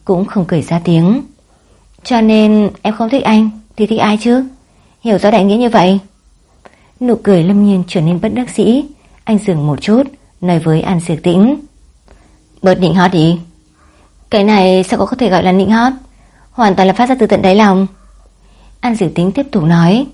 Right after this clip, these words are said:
"Tốt lắm, chờ anh trở lại rồi nói." "Ừ." Cúp điện thoại, An Diệp Tĩnh vứt di động sang bên cạnh,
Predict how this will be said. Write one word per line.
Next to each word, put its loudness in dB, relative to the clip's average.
"Tốt 0
lắm, 2
chờ 0
anh 2
trở 0
lại 2
rồi -2
nói." 2
"Ừ." 2
Cúp -2
điện -2
thoại, 0
An -2
Diệp -4
Tĩnh -4
vứt -4
di -2
động -2
sang -4
bên 0
cạnh, 0